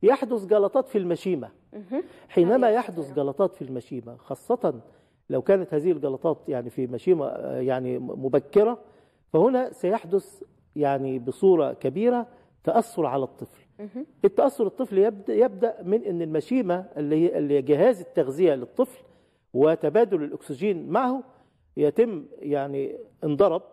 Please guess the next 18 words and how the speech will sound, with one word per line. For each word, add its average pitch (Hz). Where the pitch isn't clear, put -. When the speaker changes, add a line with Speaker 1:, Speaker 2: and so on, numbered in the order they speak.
Speaker 1:
في 139
جزء 156
منه. 247
Speaker 2:
مهم. 214
Speaker 1:
فهنا 208
في 180
هذه 170
الحالة 202
على 165
حسب، -
إما 233
أن 190
يحدث 196
إجهاض 127
Speaker 2:
نعم. 190
Speaker 1:
أولا، 147
أو 214
إن 254